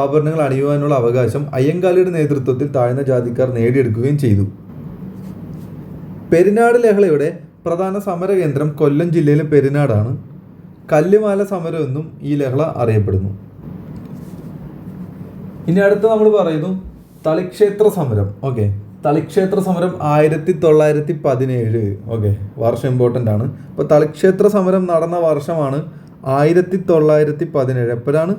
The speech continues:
എപ്പോഴാണ്? ആയിരത്തി തൊള്ളായിരത്തി പതിനേഴിലാണ് തളിക്ഷേത്ര സമരം നടന്നത്. തളിക്ഷേത്ര സമരത്തിൻ്റെ ലക്ഷ്യം എന്താണ്, എന്തായിരുന്നു? കോഴിക്കോട്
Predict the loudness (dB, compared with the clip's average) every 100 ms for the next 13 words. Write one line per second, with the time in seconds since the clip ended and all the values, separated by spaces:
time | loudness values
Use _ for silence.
0 | -8 -20 -20 -20 -20 -6 0 4 4 0
1 | -4 -16 -20 -20 -20 -20 -20 -20 -6 0
2 | 4 4 4 0 0 2 4 4 2 0
3 | -4 -2 -2 -2 -2 -2 -4 -6 -8 -12
4 | -18 -8 -2 -2 -2 -4 -2 0 0 0
5 | 0 0 2 2 2 0 -4 -16 -20 -20
6 | -4 0 2 2 0 2 2 2 2 2
7 | 4 4 4 0 -2 -2 0 -2 -2 -6
8 | -10 -20 -20 -20 -16 -6 0 2 2 0
9 | -6 -14 -20 -10 2 6 6 4 2 -2
10 | -2 -2